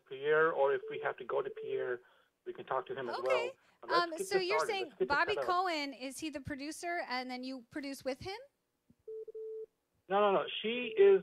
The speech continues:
Speaker 1: the, basically, she's of Lavender Media, and she works with a streamer named Corinne Forever.
Speaker 2: Oh,
Speaker 1: Um,
Speaker 2: I,
Speaker 1: and
Speaker 2: so
Speaker 1: she works
Speaker 2: Bobby's
Speaker 1: with a
Speaker 2: a
Speaker 1: bunch of
Speaker 2: girl.
Speaker 1: other
Speaker 2: Okay,
Speaker 1: streamers.
Speaker 2: got it.
Speaker 1: Yeah, yeah, Bobby's a girl. I'm sorry. Yes.
Speaker 2: Okay.
Speaker 1: Um,
Speaker 2: So,
Speaker 1: but
Speaker 2: so
Speaker 1: also,
Speaker 2: Bobby wants
Speaker 1: one
Speaker 2: to
Speaker 1: more
Speaker 2: work with
Speaker 1: thing,
Speaker 2: me.
Speaker 1: and this is just advice.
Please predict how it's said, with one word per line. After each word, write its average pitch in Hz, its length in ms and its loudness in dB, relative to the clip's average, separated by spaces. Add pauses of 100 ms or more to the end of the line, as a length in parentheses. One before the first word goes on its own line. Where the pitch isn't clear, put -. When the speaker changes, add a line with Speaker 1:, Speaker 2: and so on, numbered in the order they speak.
(140)
Speaker 1:
the, 165 120 -12
basically, 190 540 6 (160)
she's 180 120 0
of 175 160 4
Lavender 180 400 6
Media, 135 400 0 (440)
and 135 280 -4 (160)
she 160 140 -4
works 160 380 2
with - 120 -8
a - 60 -6
streamer 147 300 -8
named 135 260 -6
Corinne 135 460 -2
Forever. 131 460 -2 (320)
Speaker 2:
Oh, 320 240 -6
Speaker 1:
Um, 285 60 -4
Speaker 2:
I, 247 100 2
Speaker 1:
and 262 100 -2
Speaker 2:
so 277 40 -4
Speaker 1:
she 330 120 -2
works 320 140 4
Speaker 2:
Bobby's 359 220 2
Speaker 1:
with - 80 -4
a 285 60 -6
Speaker 2:
a - 20 -4
Speaker 1:
bunch 330 60 -6
of 359 60 -2
Speaker 2:
girl. 277 140 0
Speaker 1:
other 220 120 -2
Speaker 2:
Okay, 220 100 -6 (160)
Speaker 1:
streamers. 117 180 -12
Speaker 2:
got 190 180 -6
it. 233 160 -8 (760)
Speaker 1:
Yeah, 214 180 8
yeah, 185 180 10
Bobby's 185 340 6
a 143 40 -4
girl. 127 260 6
I'm 127 120 -4
sorry. 113 260 -2 (100)
Yes. - 140 -10
Speaker 2:
Okay. 285 320 -12 (320)
Speaker 1:
Um, 127 360 -2
Speaker 2:
So, - 40 -20
Speaker 1:
but 196 180 10
Speaker 2:
so - 260 4
Speaker 1:
also, 220 260 8
Speaker 2:
Bobby 381 340 8
wants 190 160 -2
Speaker 1:
one 190 120 2
Speaker 2:
to - 60 2
Speaker 1:
more 190 100 4
Speaker 2:
work 214 80 -2
with 175 80 0
Speaker 1:
thing, 160 160 -2
Speaker 2:
me. 147 160 -8
Speaker 1:
and 139 100 -14
this 170 140 0
is 175 100 0
just 208 180 -2
advice. 151 420 4